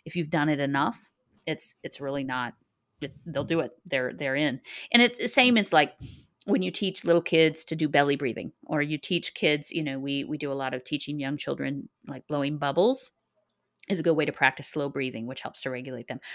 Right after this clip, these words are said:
None of those things, you know, by themselves are a solution to every problem, but they are a skill. They are a, a piece of the, the puzzle. And so family meetings incorporate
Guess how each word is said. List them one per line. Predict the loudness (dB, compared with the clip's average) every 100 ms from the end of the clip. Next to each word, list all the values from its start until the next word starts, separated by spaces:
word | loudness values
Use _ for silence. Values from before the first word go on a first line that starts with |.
| -16 -12 4
None | 8 8
of | 10
those | 8 8
things, | 4 6 4 0 -4
you | 0 0
know, |
by | 4 8 8
themselves | 8 0 2 4 4 0 -2
are | -2
a | 0
solution | 0 0 0 0 -4
to |
every | -4 -8
problem, | -2 0 0 0 2
but | 4 4 -2 -20 -8
they | 0 2
are | 4 2
a | 0
skill. | 2 4 2 -4 _
They | 2 4
are | 4
a, | 4 2 -2
a | -8 -10
piece | -2 2 4
of | 2
the, | 0 -4 -6
the | -8
puzzle. | -4 -4 -2
And | -4 -2
so | -4
family | 0 0 2
meetings | 2 2 0
incorporate | -6 -6 -4 -2 -4